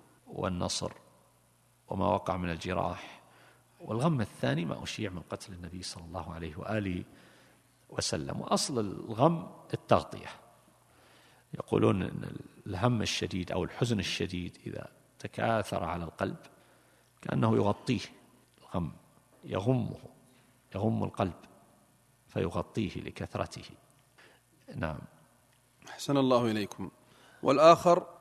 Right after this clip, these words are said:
Speaker 2: ما أرجف به من قتل رسول الله صلى الله عليه وسلم على
Speaker 1: نعم.
Speaker 2: ما فاتكم من النصر
Speaker 1: وهذا
Speaker 2: وال-
Speaker 1: على كل حال جاء عن عبد الرحمن بن عوف، وهو الذي اختاره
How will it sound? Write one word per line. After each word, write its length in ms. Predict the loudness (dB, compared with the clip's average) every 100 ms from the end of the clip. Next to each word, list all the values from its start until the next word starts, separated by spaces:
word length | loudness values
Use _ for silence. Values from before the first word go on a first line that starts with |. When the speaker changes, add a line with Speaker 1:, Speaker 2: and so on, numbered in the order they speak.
| -8 4
Speaker 2:
ما 140 | 6
أرجف 420 | 8 6 6 6
به 340 | 6 6 6 6
من 160 | 6
قتل 400 | 6 4 6 6
رسول 280 | 6 6 4
الله 360 | 6 8 6 4
صلى 260 | 2 4
الله 380 | 6 8 8 8
عليه 360 | 8 6 4 4
وسلم 560 | 4 4 2 0 -4 -12 -20 -20 _ 2
على 160 | 10 12
Speaker 1:
نعم. 100 | 12
Speaker 2:
ما 120 | 8
فاتكم 720 | 10 6 6 2 4 2 0 -6
من 180 | 2 4
النصر 400 | 8 8 8 8
Speaker 1:
وهذا 100 | 8
Speaker 2:
وال- 260 | 6 2 2
Speaker 1:
على 140 | 2
كل 280 | 2 -2 -2
حال 300 | 0 -2 -2 -10 -20 -20 -20 -4 6
جاء 100 | 6
عن 140 | 6
عبد 180 | 2 2
الرحمن 520 | 0 0 2 2 0 -8 -20 -20 -20 _ -10
بن 200 | -4 -2
عوف، 480 | 2 0 0 -8 -18 -20 -20 -20 -20 -20 -20 _ _
وهو 920 | -4 2 4 4 0 -2 -6 0 2
الذي 160 | 4 0
اختاره 580 | 0 2 4 4 0